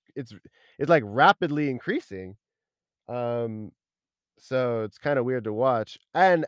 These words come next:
as that's going on, it's like the government, these senators and shit, like,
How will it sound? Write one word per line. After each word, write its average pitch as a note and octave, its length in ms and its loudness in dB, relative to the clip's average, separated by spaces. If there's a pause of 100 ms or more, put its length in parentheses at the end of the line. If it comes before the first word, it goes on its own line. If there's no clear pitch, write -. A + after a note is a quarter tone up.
as E3 240 2
that's E3+ 220 0
going D3+ 280 0
on, C3+ 380 -2 (360)
it's C#3+ 200 -6
like C#3+ 280 0 (720)
the A2 140 -6
government, C#3+ 640 0 (920)
these C#3+ 200 -8
senators D3 500 0
and C3 100 -8
shit, C#3+ 340 -4 (260)
like, C3 260 -4